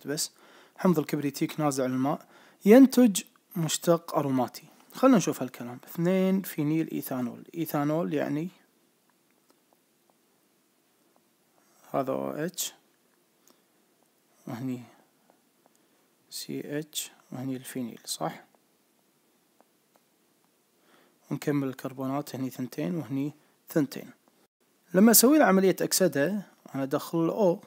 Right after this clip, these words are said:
صح؟ الأكسجين الحرة هذه. وإذا تذكرون، لأن عملية الأكسدة صايرة بالمنجنات البوتاسيوم وحمض الكبريتيك، راح نقول مولين، يعني راح ننقل هذا الكحول سيدة إلى شنو؟ حمض كربوكسيلي، فراح أقول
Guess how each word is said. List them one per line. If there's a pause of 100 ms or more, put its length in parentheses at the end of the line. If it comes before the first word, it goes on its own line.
(120)
صح؟ (1080)
الأكسجين
الحرة
هذه. (720)
وإذا
تذكرون،
لأن
عملية
الأكسدة
صايرة (680)
بالمنجنات
البوتاسيوم
وحمض
الكبريتيك،
راح
نقول
مولين، (440)
يعني
راح
ننقل
هذا
الكحول
سيدة (360)
إلى
شنو؟
حمض
كربوكسيلي،
فراح
أقول